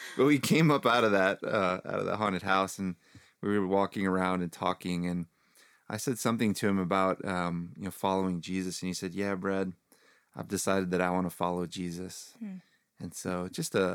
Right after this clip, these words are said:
Speaker 1: a beautiful moment where you feel like, "Lord, thank you. You, you could have used anybody. There's nothing special about me in this moment, but you just chose to let me be a part of it." And that, I'm so grateful for that. And so that was a real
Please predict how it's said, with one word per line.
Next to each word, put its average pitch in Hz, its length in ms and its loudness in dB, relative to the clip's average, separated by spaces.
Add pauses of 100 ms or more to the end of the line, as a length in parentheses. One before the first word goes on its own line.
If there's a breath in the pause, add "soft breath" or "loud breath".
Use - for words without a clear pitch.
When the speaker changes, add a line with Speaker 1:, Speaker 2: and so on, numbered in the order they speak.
(140)
Speaker 1:
a 120 60 -4
beautiful 110 480 2
moment 90 440 2
where 92 120 0
you 90 220 0
feel 95 260 -2
like, 90 320 -4
"Lord, 113 300 -2
thank 135 280 0
you. 98 120 -2
You, 123 240 2 (400 loud breath)
you - 100 -4
could - 160 -2
have 110 80 2
used 107 260 0
anybody. 110 460 2
There's 107 220 0
nothing 110 280 -2
special - 460 -4
about 90 300 -2
me 92 360 -2 (140)
in 95 140 -6
this 90 180 -4
moment, 90 400 -2 (380 soft breath)
but 98 100 -6
you 101 120 -2
just 92 260 -4
chose 92 380 0
to 95 80 -4
let 92 120 -2
me 90 100 -4
be 85 120 -6
a 82 60 -4
part 85 320 -4
of 82 140 -8
it." 85 120 -8
And 87 180 -4
that, 87 220 -4 (420 soft breath)
I'm 87 120 -8
so 92 160 -4
grateful 87 460 -6
for - 140 -12
that. 82 200 -6
And - 80 -12
so 127 80 -10
that 135 120 0
was 117 120 2
a 107 80 2
real 95 300 2